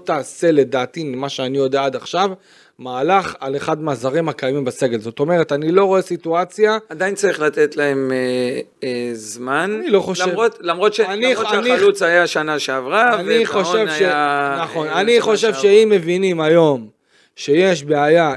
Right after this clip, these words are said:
Speaker 1: עם זר,
Speaker 2: זה
Speaker 1: אחד,
Speaker 2: עניין
Speaker 1: שניים,
Speaker 2: כלכלי.
Speaker 1: שלושה, נכון, סבבה,
Speaker 2: זה
Speaker 1: אז
Speaker 2: עניין
Speaker 1: אני,
Speaker 2: כלכלי.
Speaker 1: אז אני חושב שאם הפועל באר שבע רוצה אליפות, לדעתי,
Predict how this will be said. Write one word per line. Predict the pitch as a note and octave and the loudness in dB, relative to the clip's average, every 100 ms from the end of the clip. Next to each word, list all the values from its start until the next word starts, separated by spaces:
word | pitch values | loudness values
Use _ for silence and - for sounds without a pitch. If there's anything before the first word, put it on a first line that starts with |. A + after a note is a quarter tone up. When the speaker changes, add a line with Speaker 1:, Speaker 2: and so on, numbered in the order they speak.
| - | -6
Speaker 1:
עם | D#3 D#3 B2+ B2+ | -8 -6 -8 -12
זר, | A#2 D3 D#3 B2 | -6 -2 0 -2
Speaker 2:
זה | B2+ | -4
Speaker 1:
אחד, | B2 F3+ | -4 -2
Speaker 2:
עניין | E3 - | -2 -4
Speaker 1:
שניים, | D#3+ F3+ | -2 -2
Speaker 2:
כלכלי. | D#3 - | -2 -2
Speaker 1:
שלושה, | D#3 - G3 G3+ | -2 2 2 2
נכון, | E3+ E3 D#4 F#4 D4 | -4 -4 0 0 0
סבבה, | - G3+ D4+ C4 | -4 0 2 2
Speaker 2:
זה | |
Speaker 1:
אז | - | 2
Speaker 2:
עניין | F3 | -2
Speaker 1:
אני, | - | -4
Speaker 2:
כלכלי. | A#3 G#3+ - | -8 -8 -8
Speaker 1:
אז | E3 G3 | -2 0
אני | B3+ | 0
חושב | B3 A#3+ | 0 -2
שאם | - A#3+ | 0 0
הפועל | A#3+ - A3+ | 0 0 4
באר | G#3 G3 | 4 4
שבע | G#3 | -2
רוצה | F#3+ F3 - F3 | -2 -2 0 0
אליפות, | D3+ - F#3+ C4 - - | 0 -2 -2 -2 -6 -8
לדעתי, | A#2+ C3 B2 - B3 D4+ | -4 -2 -4 0 0 0